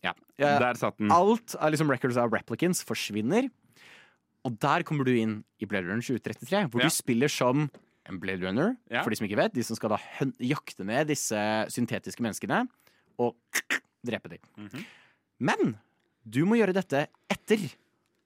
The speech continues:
Speaker 1: alt av disse recordsene har blitt borte.
Speaker 2: Det høres, det høres ut som et kompliserende ledd.
Speaker 1: Ja, og jeg tror det blir veldig kult å spille på en måte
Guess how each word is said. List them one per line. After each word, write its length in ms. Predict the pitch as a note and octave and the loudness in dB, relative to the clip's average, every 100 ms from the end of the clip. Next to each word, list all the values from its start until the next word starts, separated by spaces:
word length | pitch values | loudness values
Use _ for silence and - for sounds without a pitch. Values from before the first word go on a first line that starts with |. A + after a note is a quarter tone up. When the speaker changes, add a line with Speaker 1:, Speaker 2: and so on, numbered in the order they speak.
| _ _ _ | _ _ _
Speaker 1:
alt 320 | A#2+ D3+ F3+ - | 0 0 -2 -4
av 60 | C#3+ | -2
disse 160 | D#3 B2+ | -2 -2
recordsene 380 | A2 G#2 C3 C3 | -2 -4 -4 -4
har 120 | A#2 | -2
blitt 200 | G#2 - | -2 -4
borte. 300 | D3+ - A#3 - _ _ _ _ _ _ - | -6 -6 -6 -8 _ _ _ _ _ _ -6
Speaker 2:
Det 200 | B2 D#3 | 0 0
høres, 260 | D#3+ F#3 - D3 C#3+ C#3+ | 0 -2 -6 -4 -4 0
det 140 | E3 F#3 | 2 4
høres 320 | F#3 E3 - | 4 0 -2
ut 140 | - | -2
som 80 | - | -2
et 60 | B2+ | -4
kompliserende 640 | C#3+ C3+ D#3+ A#2 F#2+ F2+ C3 | -4 -6 -2 0 2 2 0
ledd. 300 | B2+ C3 G2 - _ _ - | 0 -2 -12 -16 _ _ 2
Speaker 1:
Ja, 360 | B2+ A3 F4+ | 4 6 6
og 80 | F3 | 4
jeg 140 | D#3+ - | 2 2
tror 160 | A#3 | 4
det 100 | A#3+ A#3 | 4 4
blir 120 | B3 | 4
veldig 220 | B3 B3 - | 2 0 -2
kult 400 | - C4 D#4 - | 2 4 2 0
å 80 | - | -6
spille 300 | - A#3+ E3 | -2 -2 0
på 80 | G3 | 0
en 80 | F#3 | 0
måte 420 | F3 E3+ E3+ | 2 4 4